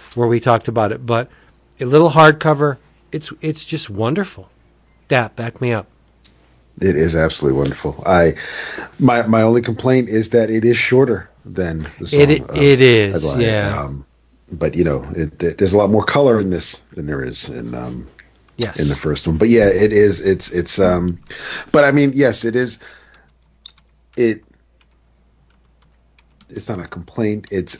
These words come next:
Speaker 2: yes, I'm, I'm, I'm not, I'm sad that it is a shorter book, but it is just the right length for this story. It's, it's not, there's nothing, um, there's no filler. There's nothing padded. Everything, every, every page is filled with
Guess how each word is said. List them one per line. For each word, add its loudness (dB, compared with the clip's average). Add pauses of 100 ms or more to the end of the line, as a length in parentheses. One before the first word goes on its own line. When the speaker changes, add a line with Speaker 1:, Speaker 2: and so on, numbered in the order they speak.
(100)
Speaker 2:
yes, -2
I'm, -4
I'm, -4
I'm -2
not, 0 (540)
I'm 2
sad 0
that 0
it -8
is 0
a 2
shorter 2 (260)
book, 0 (380)
but 4
it 0
is -2
just -8
the -10
right -10 (240)
length -10
for -8
this -6
story. -8 (100)
It's, -6
it's -6
not, -2 (340)
there's 2
nothing, 2
um, 0 (760)
there's 2
no 4
filler. 4
There's -8
nothing -6
padded. -2
Everything, -6
every, -10
every -6
page 0 (340)
is 0
filled -4
with -2